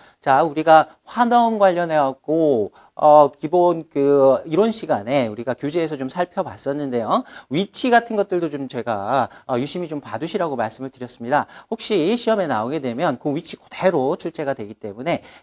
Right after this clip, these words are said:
예, 위치도 좀 중요하게 봐두시고요. 어, 결제 부분, 무역 결제 부분뿐만 아니라 우리가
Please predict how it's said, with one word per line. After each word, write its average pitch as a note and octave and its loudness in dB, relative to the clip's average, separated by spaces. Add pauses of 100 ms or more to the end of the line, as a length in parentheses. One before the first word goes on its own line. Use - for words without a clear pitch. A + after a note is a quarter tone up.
예, A#2 -4
위치도 F3+ -2
좀 D3 -8
중요하게 A#2 -12
봐두시고요. B2 -8 (320)
어, D#3+ 0
결제 F#3+ 0
부분, F3 -6
무역 D3 0
결제 C#3+ -4
부분뿐만 D#3 -8
아니라 A#2+ 0
우리가 B2 -2